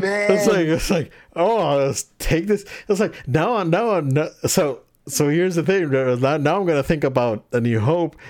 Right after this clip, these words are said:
Speaker 2: and think that Aunt Beru just went down in a blaze of glory, dude.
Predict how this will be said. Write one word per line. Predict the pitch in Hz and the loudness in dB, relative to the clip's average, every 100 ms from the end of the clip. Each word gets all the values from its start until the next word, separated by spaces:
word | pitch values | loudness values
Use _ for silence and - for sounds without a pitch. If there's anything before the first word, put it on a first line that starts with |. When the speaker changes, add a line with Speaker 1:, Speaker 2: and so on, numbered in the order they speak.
| - | -4
Speaker 2:
and | 123 110 | -2 0
think | 170 175 | 0 2
that | 143 | 0
Aunt | - 139 170 | 2 0 0
Beru | 120 156 185 | 0 2 0
just | 127 - | -2 0
went | 151 170 | 0 0
down | 127 165 196 | 0 0 0
in | 131 | -2
a | |
blaze | 104 147 175 135 | 0 0 0 0
of | 135 | 0
glory, | 117 127 180 175 143 113 | 0 2 2 2 -2 -2
dude. | 127 135 | -4 -6